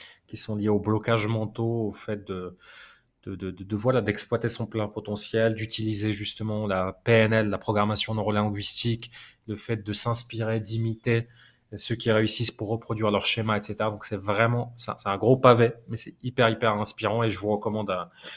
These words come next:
à tous et à toutes, de ceux qui ont envie vraiment de, d'approfondir ce sujet-là,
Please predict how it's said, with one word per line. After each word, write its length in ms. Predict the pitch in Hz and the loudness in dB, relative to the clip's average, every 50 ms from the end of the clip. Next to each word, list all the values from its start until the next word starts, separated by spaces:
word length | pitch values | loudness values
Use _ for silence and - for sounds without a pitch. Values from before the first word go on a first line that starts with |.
| - - - - - | -16 -18 -18 -8 -2
à 120 | 127 131 | 0 0
tous 360 | 131 - - 143 135 113 113 | 0 -2 -4 -2 -2 0 2
et 40 | 120 | 2
à 60 | 117 | 2
toutes, 460 | 117 - - 131 131 - - - - - | 2 0 -2 -6 -6 -6 -10 -14 -14 -12
de 80 | 104 | -10
ceux 160 | - - 110 | -10 -8 -8
qui 160 | 101 - - 110 | -8 -8 -6 -4
ont 120 | 107 104 | -4 -2
envie 200 | 101 95 101 101 | -4 -4 -4 -2
vraiment 320 | 98 95 101 107 107 107 | -2 -2 0 0 -2 -2
de, 180 | 98 98 92 92 | -2 -4 -6 -2
d'approfondir 640 | 90 110 107 - - 123 - - 117 107 107 110 - | -2 -2 -2 -2 -4 -6 -4 -2 -2 0 0 -2 -2
ce 120 | - - 110 | -2 -4 -4
sujet-là, 500 | - - 113 104 104 101 101 107 110 | -4 -4 -2 -2 0 0 0 0 -2